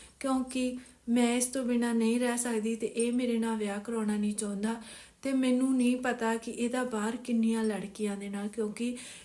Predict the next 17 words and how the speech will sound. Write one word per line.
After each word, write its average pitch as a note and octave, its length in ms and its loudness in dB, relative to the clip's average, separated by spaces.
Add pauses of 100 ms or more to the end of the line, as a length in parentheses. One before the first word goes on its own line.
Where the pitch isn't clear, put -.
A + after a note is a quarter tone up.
ਇਹ C#4+ 180 6
ਮੈਨੂੰ B3+ 360 4
ਡੇਲੀ A#3 340 6
ਦੀਆਂ C4 380 -2
ਆਪਦੀਆਂ A3 440 0
ਫੋਟੋਗ੍ਰਾਫਸ A3+ 680 -2
ਦਿਖਾਉਂਦਾ G#3+ 600 -4
ਕਿ A3 240 -2
ਆਹ G3+ 140 -2
ਲੜਕੀ G#3 400 -4
ਮੇਰੀ G3 260 -4
ਗਰਲਫ੍ਰੈਂਡ G3+ 500 -2
ਬਣੀ G3+ 360 -8
ਆ, F#3+ 100 -6
ਇਹ G#3+ 140 0
ਬਣੀ G3 380 -6
ਆ। G3 120 -8